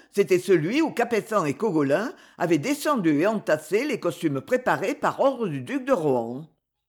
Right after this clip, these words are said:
Ces costumes, c'étaient ceux qui devaient servir à cinquante gentilshommes pour se transformer en garde et escorter Condé au Louvre, la nuit même où notre aventurier conduisit le prince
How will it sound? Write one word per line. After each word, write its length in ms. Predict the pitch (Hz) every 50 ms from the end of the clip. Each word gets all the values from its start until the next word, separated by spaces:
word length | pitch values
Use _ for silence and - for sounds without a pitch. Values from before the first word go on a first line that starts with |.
| _ _ _ _ _ _ _ -
Ces 120 | - 233 -
costumes, 580 | 208 175 - - - 160 175 214 247 294 320 302 - - _ -
c'étaient 260 | 208 202 143 170 165
ceux 240 | 165 - 262 302 320
qui 140 | - 294 233
devaient 200 | 196 175 165 156
servir 480 | - 196 180 156 135 170 226 285 269
à 60 | 190
cinquante 560 | - - - 302 302 285 294 277 226 208 208 165
gentilshommes 800 | 160 175 151 - 160 139 123 123 135 160 196 226 277 302 311 - - - - _
pour 140 | - 180 185
se 100 | 180 175
transformer 540 | 151 - 240 302 302 - 320 247 247 208 165
en 180 | 147 143 139 147
garde 460 | 139 139 175 226 254 285 285 302 302 - - -
et 80 | - 165
escorter 580 | 208 254 247 - - 302 302 - - 190 147 -
Condé 340 | - 240 247 214 175 170
au 100 | 147 139
Louvre, 480 | 135 127 143 190 226 262 311 320 311 320 - - - - -
la 100 | 175 190
nuit 220 | 180 165 165 160
même 400 | 147 131 147 185 226 277 311 330 349 - -
où 80 | 196 185
notre 220 | 175 156 - 156
aventurier 680 | 156 139 269 302 294 269 - 277 254 202 160 139 131 -
conduisit 460 | - 262 269 233 240 233 196 190 160
le 120 | 147 147 147
prince 480 | 147 139 160 190 220 254 302 - -